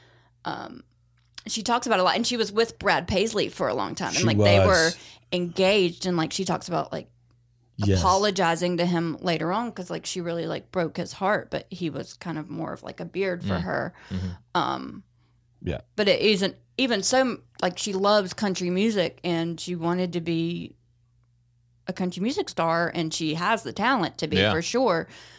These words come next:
Speaker 1: But so trying to almost convince herself of it, or, you know, you wanna
Speaker 2: Mm-hmm,
Speaker 1: make
Speaker 2: mm-hmm.
Speaker 1: yourself be, but she just isn't. Um,
Speaker 2: Right. Yeah, I think, y-, y-, you know,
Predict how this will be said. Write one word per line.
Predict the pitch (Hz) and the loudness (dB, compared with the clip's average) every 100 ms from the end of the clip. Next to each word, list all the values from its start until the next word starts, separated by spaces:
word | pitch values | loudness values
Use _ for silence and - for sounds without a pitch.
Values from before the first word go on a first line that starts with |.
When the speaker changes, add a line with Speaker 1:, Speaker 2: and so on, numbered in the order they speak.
| - - | -20 -10
Speaker 1:
But | 196 180 - | -4 -2 -2
so | - 185 | -2 -2
trying | 180 208 180 180 | -2 -2 0 0
to | 185 170 160 - _ _ _ _ _ _ - | 0 -2 -2 -12 _ _ _ _ _ _ -4
almost | 208 208 196 | 0 0 0
convince | 202 185 226 - | -4 -2 -4 -4
herself | 214 180 135 - | -2 -2 -4 -4
of | 131 139 | -6 -4
it, | - | -6
or, | 160 | -4
you | 165 | -4
know, | 160 | -4
you | 185 175 | -4 0
wanna | 175 127 - | 2 4 4
Speaker 2:
Mm-hmm, | - | 2
Speaker 1:
make | 110 | 2
Speaker 2:
mm-hmm. | 110 | 4
Speaker 1:
yourself | 131 120 - 123 - - _ - _ - - | 6 4 2 -4 -8 -16 _ -20 _ -16 -4
be, | 170 139 | -2 -2
but | 143 - | -4 -8
she | - 165 | -10 -8
just | - - | -10 -2
isn't. | 190 190 - - _ - | -2 0 -4 -10 _ -4
Um, | 180 151 | 0 4
Speaker 2:
Right. | 110 95 95 - _ _ _ _ _ _ _ _ _ | 4 2 -4 -14 _ _ _ _ _ _ _ _ _
Yeah, | 190 196 139 - | 2 4 4 2
I | |
think, | 220 254 - | 0 -4 -8
y-, | 120 - _ _ - - | -16 -16 _ _ -20 -12
y-, | 220 247 - | -4 -2 0
you | 220 | 0
know, | 214 | 0